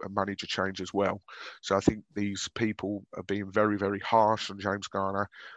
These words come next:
but that doesn't s-, that doesn't mean to say that I don't agree in terms of him being sort of not at the races this year.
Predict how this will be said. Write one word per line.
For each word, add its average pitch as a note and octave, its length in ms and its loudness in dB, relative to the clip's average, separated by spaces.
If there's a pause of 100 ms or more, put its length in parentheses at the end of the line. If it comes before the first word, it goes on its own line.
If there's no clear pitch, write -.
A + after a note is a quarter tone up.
(160)
but G#2 160 4 (160)
that - 180 0
doesn't G#2+ 400 -2
s-, - 220 -2 (160)
that F#2+ 160 -2
doesn't G#2 260 -4
mean G#2 160 -4
to G2 100 -6
say G2+ 240 0
that G2 160 -4
I G2+ 60 -2 (140)
don't G#2+ 260 0
agree G#2 440 -2 (380)
in G2+ 120 -10
terms G2+ 400 0
of G2 300 0
him G#2 300 -4
being G2+ 320 -2 (280)
sort G2 260 -2
of F#2 100 -6
not G#2+ 240 0
at D#2+ 80 -4
the F#2+ 80 -8
races G2+ 440 0
this - 200 -6
year. F#2+ 240 -2